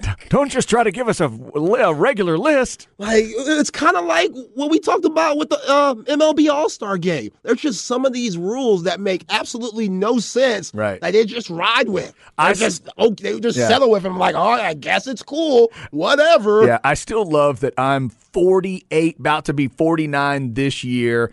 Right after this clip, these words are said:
Speaker 1: and baseball still thinks a member of every team deserves to be in the All-Star Game. That's one of the weirdest things they've ever done.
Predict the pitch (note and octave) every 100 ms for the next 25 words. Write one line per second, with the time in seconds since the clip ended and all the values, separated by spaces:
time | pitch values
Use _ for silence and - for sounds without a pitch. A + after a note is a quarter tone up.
0 | _ - C#3 B2 C3 D3 - D#3 D3 -
1 | - D3 C#3+ C#3 D3+ C3+ A#2 - - _
2 | _ _ E3 D3+ C#3 D3+ F3+ G3+ A3 D#3+
3 | C#3+ - E3+ E3+ F#3 D3+ E3 E3 C#3+ C3
4 | C#3+ C#3 A#2+ C3 B2 A2+ G#2+ A2+ - G2
5 | F2+ F2 D#2 - _ _ _ _ - B3+
6 | C#4 E3 D3+ G3+ F3+ - E3+ E3+ C3+ B2+
7 | D3 D#3 B2+ A#2+ F#2